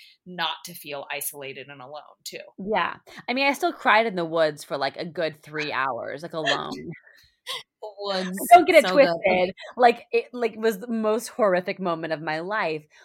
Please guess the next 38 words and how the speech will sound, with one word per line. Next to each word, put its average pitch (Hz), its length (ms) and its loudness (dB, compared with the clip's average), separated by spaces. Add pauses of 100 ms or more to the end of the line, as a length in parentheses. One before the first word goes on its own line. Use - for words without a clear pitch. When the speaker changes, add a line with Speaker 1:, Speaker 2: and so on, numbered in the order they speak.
(140)
Speaker 2:
But 247 140 -2
I 247 80 2
do 254 200 -4
think, 233 340 -4
yes, 175 440 -2
this, 175 200 -8
this, 175 240 -8
this 180 180 -6
is 185 200 -12
our 160 160 -2
humanity. 160 640 -8
This 147 140 -10
is 165 100 -14
what's 156 320 -8
gonna 143 240 -10
bond 139 400 -6
us. - 180 -8
This 147 140 -18
is 156 80 -14
what 147 220 -8
brings 139 200 -12
us 131 140 -12
together 127 400 -8
with 147 160 -16
other 139 260 -14
people 139 360 -10
and 127 160 -8
is, 147 260 -12
is, 151 160 -8
like, 143 160 -8 (400)
no 180 60 -14
matter 160 180 -2
who 269 180 -12
you 190 260 -8
are 143 420 -4 (340)
and 156 160 -12
where 147 120 -6
you, 135 120 -10